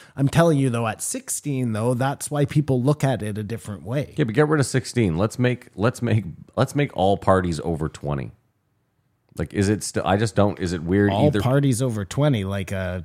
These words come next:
Speaker 1: twenty-year-old girl and a twenty-year-old guy?
Speaker 2: No, no, like a twenty-year-old girl and a sixty-year-old guy.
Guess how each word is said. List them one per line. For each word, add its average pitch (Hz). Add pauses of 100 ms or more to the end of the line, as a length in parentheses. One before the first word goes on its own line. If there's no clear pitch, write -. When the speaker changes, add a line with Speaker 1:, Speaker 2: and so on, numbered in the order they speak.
(140)
Speaker 1:
twenty-year-old 117
girl 113
and 98
a 92
twenty-year-old 107
guy? 101
Speaker 2:
No, 87 (140)
no, 78
like 110
a 85
twenty-year-old 113
girl 104
and 92
a 85
sixty-year-old 82
guy. 71